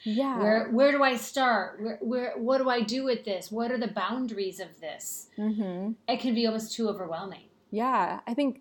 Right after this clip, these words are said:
Speaker 1: I would talk to someone recently about that where they're like, "I just have trouble starting. Like, how do you figure out what to work on or where to start? And then how do you not abandon it or feel overwhelmed?" And I think a big part of that is to say, like, "Okay, I'm gonna pick this one thing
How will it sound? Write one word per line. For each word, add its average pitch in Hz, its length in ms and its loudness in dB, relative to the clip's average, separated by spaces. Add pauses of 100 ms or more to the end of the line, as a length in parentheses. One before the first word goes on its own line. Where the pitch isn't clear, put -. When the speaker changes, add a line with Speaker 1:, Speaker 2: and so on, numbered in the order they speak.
Speaker 1:
I 220 80 0
would 240 100 2
talk 285 180 -2
to 320 60 0
someone 220 280 -4
recently 196 420 -4
about 170 300 2
that 175 280 2
where 180 320 0 (100)
they're 190 100 0
like, 185 180 -4
"I 202 80 -6
just 254 140 -4
have 247 100 -2
trouble 208 260 -2
starting. 185 580 0
Like, 175 140 -6
how - 160 -2
do 208 60 0
you 226 60 0
figure 202 260 2
out 180 160 2
what 185 220 0
to 202 100 -6
work 190 220 0
on 170 180 -4
or 175 220 -8 (480)
where 202 160 2
to 185 80 2
start? 185 440 4
And 170 140 -4
then 175 160 -4
how 196 180 -2
do 185 60 0
you 180 80 -2
not 170 140 0
abandon 180 420 -2
it 165 100 -4
or 170 140 -2
feel 175 220 0
overwhelmed?" 175 500 0
And 175 80 -2
I 185 80 -2
think 208 320 -4 (340)
a 196 80 0
big 185 160 2
part 190 220 4
of 190 100 2
that 170 160 4
is 180 100 0
to - 100 -20
say, 185 180 2
like, 175 160 2
"Okay, 262 120 4
I'm 226 100 2
gonna 226 140 0
pick 226 220 -2
this 208 180 -2
one 196 240 0
thing 190 380 -2